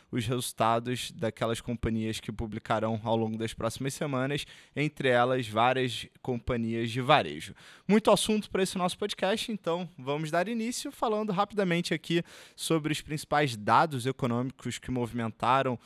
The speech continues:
os preços e movimentaram, né, a, a temporada de, de indicadores ao longo dessa última semana,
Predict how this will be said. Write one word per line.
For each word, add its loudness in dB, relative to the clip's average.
os -2
preços 2
e -2
movimentaram, 2
né, -2
a, -4
a -8
temporada -2
de, -6
de -8
indicadores -2
ao -2
longo -4
dessa -6
última -10
semana, -4